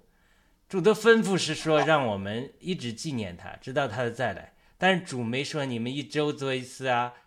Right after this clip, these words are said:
一月做一次啊，一年做一次啊，对不对？一个人在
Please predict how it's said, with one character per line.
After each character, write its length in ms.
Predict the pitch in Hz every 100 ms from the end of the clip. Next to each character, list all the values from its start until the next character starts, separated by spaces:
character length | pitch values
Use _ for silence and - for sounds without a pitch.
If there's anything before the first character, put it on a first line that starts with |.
| _
一 200 | 127 147
月 180 | 185 175
做 200 | 120 143
一 120 | 135
次 240 | 131 - 131
啊， 280 | 120 110 - _ -
一 100 | 165
年 360 | 143 127 143
做 140 | 147 147
一 120 | 135
次 200 | 117 143
啊， 300 | 127 123 120 _ _ _ _
对 100 | 170
不 80 | 147
对？ 320 | 143 117 - _ _
一 220 | - 165
个 80 | 175
人 420 | 156 147 147 156
在 360 | 143 160 147 120